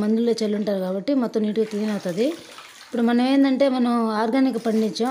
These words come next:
అయినా కూడా కొంచెం సాల్ట్ వేసుకుంటే నీట్‌గా క్లీన్ అయిపోతుంది కదండి. చూడండి అలాగా సాల్ట్ వాటర్లో వన్ మినిట్ ఉంచేసి అలా కడిగేసుకుంటే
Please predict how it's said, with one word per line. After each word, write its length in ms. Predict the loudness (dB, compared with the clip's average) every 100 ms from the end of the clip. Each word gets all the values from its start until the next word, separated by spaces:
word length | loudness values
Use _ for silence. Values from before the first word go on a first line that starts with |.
| 0
అయినా 160 | 0 0
కూడా 100 | 0 0
కొంచెం 160 | 0 0
సాల్ట్ 200 | 0 2
వేసుకుంటే 280 | 0 -2 -2 0
నీట్‌గా 240 | 0 -2 -2
క్లీన్ 220 | -2 -2
అయిపోతుంది 320 | -4 -6 -4 -4
కదండి. 340 | -4 -4 -4 -4 -8 -20 _ -20 -20 _ _ _ -6
చూడండి 220 | -2 0
అలాగా 280 | 0 0 0 -2 -2
సాల్ట్ 240 | -4 -4 -4
వాటర్లో 400 | -6 -6 -4 -4 -8 -16 _ -14 -14 -14 _ _ _ _ _ _ _ -14 -4 -2
వన్ 120 | 0
మినిట్ 260 | 0 -2 -6 -12 -18 _ -16 -8 -6
ఉంచేసి 360 | -6 -6 -4 -6 -8 _ _ _ _
అలా 120 | -6 -2
కడిగేసుకుంటే 500 | 0 0 -2 -4